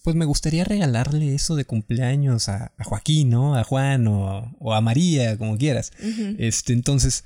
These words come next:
Speaker 1: pues resulta ser algo muy comprometedor porque puede ser una experiencia terrible perder la virginidad, estoy entrecomillando, en tu cumpleaños. Así como puede ser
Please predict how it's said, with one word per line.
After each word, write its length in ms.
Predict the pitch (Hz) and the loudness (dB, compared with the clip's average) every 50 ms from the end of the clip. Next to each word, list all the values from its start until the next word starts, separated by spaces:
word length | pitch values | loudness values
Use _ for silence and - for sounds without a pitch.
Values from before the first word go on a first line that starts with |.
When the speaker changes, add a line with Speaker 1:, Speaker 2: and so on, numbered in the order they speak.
| - _ | -10 _
Speaker 1:
pues 140 | - 160 151 | -4 -2 -2
resulta 600 | 147 156 - - 180 175 165 - 202 196 196 202 190 | 0 0 0 0 0 -2 -2 -2 -2 -2 0 0 -2
ser 180 | - - 170 160 | 0 0 0 0
algo 240 | 160 160 165 180 | 0 0 0 0
muy 260 | 175 165 151 151 156 151 | 0 0 0 0 -2 -2
comprometedor 920 | - 185 180 175 180 160 139 120 110 - - - 107 107 107 117 120 - | -2 -4 -2 -2 0 0 0 0 0 -2 -2 -2 0 0 0 0 2 2
porque 260 | - 123 - - 101 | 0 0 0 -4 -4
puede 320 | - - 120 147 180 185 | -2 -2 0 0 0 -2
ser 160 | 175 151 151 | -4 -2 -2
una 140 | 165 175 175 | -2 -2 -2
experiencia 640 | 190 - - - 131 123 120 120 123 127 - 165 - | -4 -6 -8 -4 -2 0 0 0 0 0 -2 -4 -6
terrible 800 | - - 120 120 110 104 120 143 156 139 131 120 117 123 151 - _ _ _ | -2 0 2 2 4 4 4 4 4 4 2 2 2 0 -2 -4 _ _ _
perder 280 | - 127 120 113 120 123 | -4 -2 0 0 0 0
la 140 | 135 139 135 | 0 0 0
virginidad, 680 | 127 113 104 - - 117 110 110 110 107 120 113 127 - _ | -2 -2 -2 -2 -2 0 0 0 0 0 -2 -4 -6 -8 _
estoy 320 | - 104 95 - - 95 107 | -12 -12 -10 -8 -8 -6 -6
entrecomillando, 640 | 113 - 113 110 127 135 143 143 135 127 127 143 - - - - - _ - | -6 -4 -4 -2 2 2 2 2 2 0 -2 -4 -8 -12 -18 -20 -20 _ -8
en 220 | - 123 120 117 - | -4 -2 -2 -2 0
tu 120 | - 127 | -2 -2
cumpleaños. 720 | 120 135 123 110 131 135 156 196 220 262 202 - - - - - _ _ _ _ _ - | 0 0 0 2 2 0 0 0 -2 -4 -4 -4 -4 -4 -6 -6 _ _ _ _ _ -4
Así 180 | 143 127 170 | -2 -2 0
como 140 | 220 254 180 | 0 -2 -2
puede 160 | 160 180 170 | 0 0 0
ser 220 | - 170 170 165 | 0 -2 -2 -4